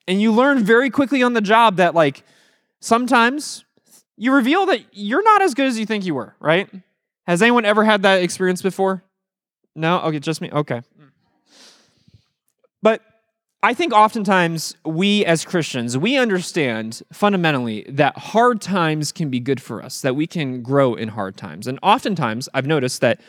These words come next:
we as Christians, we tend to maybe not seek God more, but we tend to press into his presence a bit more. We, when things are difficult, we pray,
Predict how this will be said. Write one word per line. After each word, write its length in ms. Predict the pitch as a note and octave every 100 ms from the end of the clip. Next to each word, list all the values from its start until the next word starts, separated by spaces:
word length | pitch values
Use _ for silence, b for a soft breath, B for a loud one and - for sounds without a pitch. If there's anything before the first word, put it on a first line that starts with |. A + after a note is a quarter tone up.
| D#3
we 140 | D#3
as 120 | D3 -
Christians, 540 | E3+ D3 C#3 B2 - b b
we 140 | F3 E3+
tend 320 | G3+ G#3+ G3+
to 440 | - G3 F3+ D#3+ - b b b b b b b _
maybe 240 | A#3 C4+ C4
not 260 | G#3 D#3+ - _ _ _ _ _ _
seek 340 | - - G#3 - -
God 260 | D3+ E3
more, 240 | D#3+ B2+ C3+
but 200 | D#3 E3+
we 120 | A#3
tend 200 | A#3 A#3+
to 60 | G#3
press 320 | - D#3 D3+
into 240 | E3 E3
his 160 | C3+ C3+
presence 380 | - G#2+ G2+ G2
a 20 |
bit 120 | G2+
more. 200 | F2+ E2+
We, 160 | A#2 C#3
when 340 | C#3+ D3+ D3+
things 260 | D3 G3+ G#3
are 60 |
difficult, 400 | G3+ D3 - D#3+
we 100 | D#3+
pray, 560 | F3+ - C#3+ A#2+ A#2+ B2